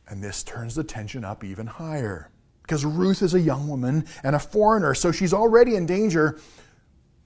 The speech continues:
On the other hand, we've already gotten a hint that Boaz is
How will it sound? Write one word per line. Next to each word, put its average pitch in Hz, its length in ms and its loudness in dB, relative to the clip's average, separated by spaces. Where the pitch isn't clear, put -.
On 120 120 -6
the 123 120 2
other 165 160 8
hand, 143 240 2
we've 147 120 0
already 208 280 0
gotten 175 260 0
a 139 60 2
hint 185 320 2
that 151 180 2
Boaz 165 540 2
is 139 300 -4